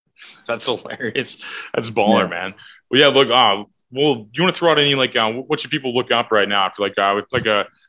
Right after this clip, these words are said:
Speaker 1: like, a, say, like, a fa-, a big fan would be listening right now, probably too, and then some people that maybe not, uh,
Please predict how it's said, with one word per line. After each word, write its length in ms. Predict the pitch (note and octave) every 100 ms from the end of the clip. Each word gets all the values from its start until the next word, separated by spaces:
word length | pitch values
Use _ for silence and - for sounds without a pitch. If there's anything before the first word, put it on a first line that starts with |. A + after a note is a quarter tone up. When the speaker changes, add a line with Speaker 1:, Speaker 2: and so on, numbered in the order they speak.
| -
Speaker 1:
like, 200 | A#2 A#2
a, 180 | G#2+ G#2+
say, 220 | D3+ D3+
like, 120 | C3
a 140 | A#2 -
fa-, 260 | C3+ A#2 A2
a 180 | G#2 G#2+
big 180 | D3 D3
fan 240 | D3 C#3
would 100 | B2
be 80 | A#2+
listening 300 | A#2 - A#2+
right 120 | A2
now, 140 | G#2+ G#2+
probably 220 | A2+ G#2+
too, 120 | B2
and 60 | A#2
then 100 | G#2+
some 160 | G#2+
people 220 | C#3 A#2+
that 60 | A#2+
maybe 220 | B2 A#2
not, 180 | A2 A2
uh, 160 | G#2